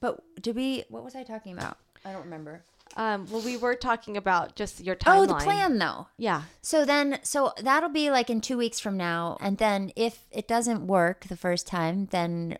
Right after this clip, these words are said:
Speaker 1: the next time I ovulate will be December twenty-ninth.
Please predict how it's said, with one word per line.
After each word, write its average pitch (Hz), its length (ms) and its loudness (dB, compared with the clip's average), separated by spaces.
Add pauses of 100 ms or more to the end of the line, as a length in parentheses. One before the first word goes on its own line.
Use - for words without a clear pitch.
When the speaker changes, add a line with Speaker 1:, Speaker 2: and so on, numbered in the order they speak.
(100)
Speaker 1:
the 175 120 -6
next 180 240 -8
time 190 180 -2
I 156 60 0
ovulate 156 380 0
will 156 100 -6
be 160 100 -2
December 156 360 -4
twenty-ninth. 170 760 -4